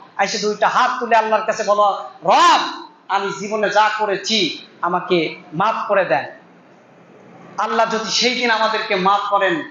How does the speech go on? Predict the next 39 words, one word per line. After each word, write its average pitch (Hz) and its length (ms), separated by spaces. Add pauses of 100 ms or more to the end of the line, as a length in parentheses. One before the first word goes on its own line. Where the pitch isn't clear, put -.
না, 185 220 (100)
না 180 420
করেন, 196 280 (320)
তাহলে 185 240
আমরা 185 200
ক্ষতির 190 480
অন্তর্ভুক্ত 185 460
হয়ে 208 220
যাব 220 200
না? - 360 (420)
এই 247 120
জন্য 294 240
সেই 269 200
দোয়া 285 280
আল্লাহ 285 200
শিখিয়ে 269 280
দিন, 254 140
আল্লাহর 247 320
কাছে 247 260
চান। 226 360 (260)
আপনি 175 240
হাজার 233 360
গুনাহ 254 200
করেছেন, 262 580 (180)
হাজার 247 320
পাপ 269 240 (100)
করেছেন, 240 560 (340)
আল্লাহ 220 480
চাইলে 226 280
আপনার 214 300 (100)
পিছনের 214 320
গুনাহ 208 320
মাফ 202 240
করে 208 160
দিতে 202 200
পারেন 220 380
কি 240 80
পারে 233 220
না? 196 320